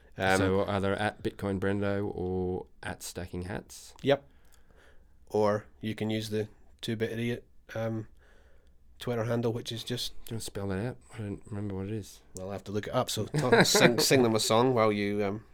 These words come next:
Speaker 1: while I, while I do that.
Speaker 2: I'll do
Speaker 1: Um,
Speaker 2: the, the backing track. Dum, dum, dum, dum, dum,
Speaker 1: Oh, there
Speaker 2: dum,
Speaker 1: you are,
Speaker 2: dum,
Speaker 1: actually
Speaker 2: dum,
Speaker 1: singing them a
Speaker 2: dum,
Speaker 1: song. Well done.
Speaker 2: dum, dum, dum, dum.
Speaker 1: So yeah, it's just two, the number two, bit, B I T, idiots, I D I O T S. Um, send us a message and, um,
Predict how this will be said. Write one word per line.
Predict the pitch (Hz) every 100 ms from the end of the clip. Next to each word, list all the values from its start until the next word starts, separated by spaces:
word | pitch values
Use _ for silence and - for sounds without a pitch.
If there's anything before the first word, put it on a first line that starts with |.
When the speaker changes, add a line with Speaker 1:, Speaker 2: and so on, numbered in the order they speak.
| - -
Speaker 1:
while | 110
I, | 107
while | 107 110 107
I | 104
do | 110
that. | 117 135 - - - - - - 92
Speaker 2:
I'll | 92
do | 101
Speaker 1:
Um, | 92
Speaker 2:
the, | 85 85 - - - - - - - -
the | 92
backing | 85 92
track. | 85 82 71 - -
Dum, | - 85 78
dum, | 80 80
dum, | 80 80 80
dum, | 78 80 160
dum, | 80 -
Speaker 1:
Oh, | 160
there | 143
Speaker 2:
dum, |
Speaker 1:
you | 123 127
are, | 120
Speaker 2:
dum, | 117
Speaker 1:
actually | -
Speaker 2:
dum, | 117
Speaker 1:
singing | 120 120
them | 120
a |
Speaker 2:
dum, | -
Speaker 1:
song. | 143 -
Well | 127
done. | 135
Speaker 2:
dum, | - 64
dum, | 65 67
dum, | 60 55
dum. | 58 58 -
Speaker 1:
So | 127
yeah, | 113 131
it's | 113 -
just | 107 - -
two, | - 104 151
the | 110
number | 104 104
two, | - 110 147 123 -
bit, | 101 - - - -
B | 101
I | 101
T, | - 123 - - 117
idiots, | 123 - - 104
I | 110
D | 117 113 120 - - -
I | 107 113
O | 98 123 - -
T | - 117
S. | 131 - - - - - -
Um, | 107 107 110
send | 120 110
us |
a | 98
message | 104 - 131
and, | 117 110 113
um, | 113